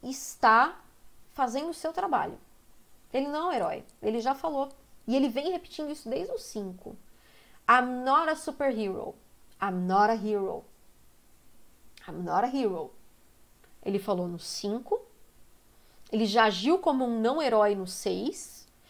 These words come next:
ele falou no sete e ele fala no Vendetta. Quatro vezes ele falando a mesma coisa.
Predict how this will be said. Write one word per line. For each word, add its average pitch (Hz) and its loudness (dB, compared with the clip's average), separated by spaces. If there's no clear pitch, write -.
ele 202 -4
falou 185 -2
no 185 -2
sete 294 4
e 269 0
ele 262 2
fala 269 0
no 269 -4
Vendetta. 269 -6
Quatro 285 0
vezes 220 0
ele 220 0
falando 208 -4
a 208 -4
mesma 202 -6
coisa. - -12